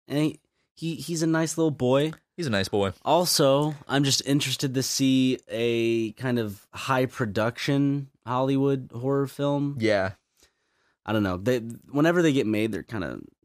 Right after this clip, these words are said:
Speaker 1: shitty,
Speaker 2: Yeah.
Speaker 1: but
Speaker 2: Yeah, I'm actually excited because I, I've, I've always been a big fan of,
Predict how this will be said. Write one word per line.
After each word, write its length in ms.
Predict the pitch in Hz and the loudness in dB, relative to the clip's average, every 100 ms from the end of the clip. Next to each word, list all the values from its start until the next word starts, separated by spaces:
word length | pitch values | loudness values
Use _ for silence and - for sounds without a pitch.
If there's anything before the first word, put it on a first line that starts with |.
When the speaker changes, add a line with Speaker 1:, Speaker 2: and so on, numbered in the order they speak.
| _ - | _ -16
Speaker 1:
shitty, 460 | - - 508 508 523 | -10 -6 0 2 0
Speaker 2:
Yeah. 40 | 523 | -2
Speaker 1:
but 160 | - - - _ | -10 -14 -16 _
Speaker 2:
Yeah, 240 | 117 123 120 - - | 2 4 2 -4 -2
I'm 100 | 151 | 2
actually 280 | 240 - 208 | 2 4 2
excited 360 | - 196 170 104 | 4 4 4 0
because 240 | 107 123 | -2 2
I, 240 | 131 139 - | 2 2 0
I've, 300 | 127 123 - | -2 -2 0
I've 140 | 127 | 2
always 180 | 135 127 | 2 2
been 140 | 123 | -2
a 20 | |
big 160 | 113 107 | -2 -2
fan 240 | - 110 | -2 -2
of, 180 | 107 92 | -2 -6